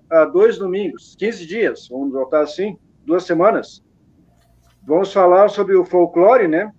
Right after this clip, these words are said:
Um especial sobre os folcloristas e o estudo do batuque afro-gaúcho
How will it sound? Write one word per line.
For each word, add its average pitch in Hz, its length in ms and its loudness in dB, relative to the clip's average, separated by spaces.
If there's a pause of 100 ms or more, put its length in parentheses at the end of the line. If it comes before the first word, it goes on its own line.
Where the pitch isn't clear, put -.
(200)
Um 139 120 -6
especial 180 640 -2
sobre 180 280 -4
os 165 200 -2
folcloristas 220 1080 -2
e 190 120 -14
o 208 100 -6
estudo 214 720 -10
do 180 340 0
batuque 185 540 -6
afro-gaúcho 175 760 -2